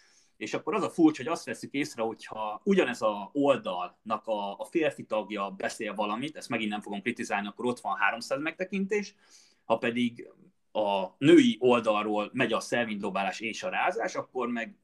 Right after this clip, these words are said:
húszszor, harmincszor több ember van. És ugye itt jön ki az a, a történet a szolgáltatásokban és a piacon,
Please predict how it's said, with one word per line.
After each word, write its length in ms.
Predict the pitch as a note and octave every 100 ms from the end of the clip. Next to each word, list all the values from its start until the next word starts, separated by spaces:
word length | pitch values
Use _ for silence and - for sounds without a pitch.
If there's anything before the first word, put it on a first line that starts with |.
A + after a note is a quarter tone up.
| -
húszszor, 400 | B2+ A#2+ G#2+ G2
harmincszor 480 | G#2 G2 F#2+ F#2
több 220 | - G2+ F2+
ember 300 | F2+ E2+ D#2+
van. 140 | - _ _ - - -
És 140 | -
ugye 120 | C3 -
itt 200 | G#3 -
jön 180 | C#3 A#2+
ki 140 | C3+
az 180 | C#3+ A#2+
a, 260 | A2+ G2+ -
a 180 | G#2 G#2
történet 600 | D3 C#3+ B2 A2 A2 A2
a 160 | G#2+
szolgáltatásokban 1000 | F#2 D#3 E3+ G#2+ - - G2+ - G#2+ G#2+
és 100 | G2+
a 80 | -
piacon, 540 | - C3 G2+ - A#2